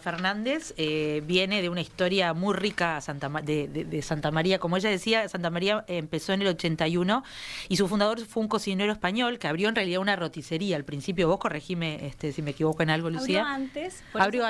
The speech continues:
Speaker 1: antes.
Speaker 2: contaba lo del ochenta y uno. Primero,
Speaker 1: Ah,
Speaker 2: en,
Speaker 1: perfecto.
Speaker 2: en principio fue una roticería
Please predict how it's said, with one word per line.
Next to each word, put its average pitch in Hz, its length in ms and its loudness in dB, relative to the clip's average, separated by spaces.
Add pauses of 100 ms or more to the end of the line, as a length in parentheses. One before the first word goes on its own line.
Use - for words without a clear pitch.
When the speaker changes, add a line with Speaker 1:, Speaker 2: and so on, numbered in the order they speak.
Speaker 1:
antes. - 140 -6
Speaker 2:
contaba 254 200 -4
lo 247 100 -8
del 214 180 -6
ochenta 208 360 -2
y 220 100 0
uno. 196 220 -2
Primero, 202 280 4
Speaker 1:
Ah, 226 260 -2
Speaker 2:
en, 220 80 -16
Speaker 1:
perfecto. 185 380 -2
Speaker 2:
en 226 40 -8 (140)
principio 294 320 -8
fue 285 140 -4
una 254 120 0
roticería 233 920 0